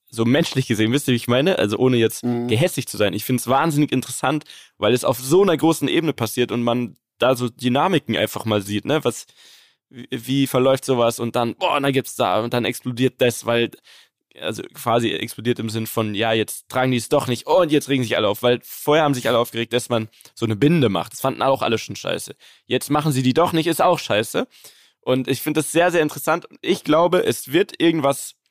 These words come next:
Speaker 1: irgendwas machen sie. Ich fände es eine krasse Idee, wenn sich die Spieler, also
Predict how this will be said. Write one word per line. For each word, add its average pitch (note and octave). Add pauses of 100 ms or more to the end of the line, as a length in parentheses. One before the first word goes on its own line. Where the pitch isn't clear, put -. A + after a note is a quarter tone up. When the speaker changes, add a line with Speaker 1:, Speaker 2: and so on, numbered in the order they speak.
(260)
Speaker 1:
irgendwas E3+
machen F3
sie. G3+ (300)
Ich -
fände D#3
es D3+
eine C#3 (180)
krasse C#3
Idee, A2+ (920)
wenn A#2+
sich A#2+ (360)
die A2+
Spieler, C3+ (1000)
also G#2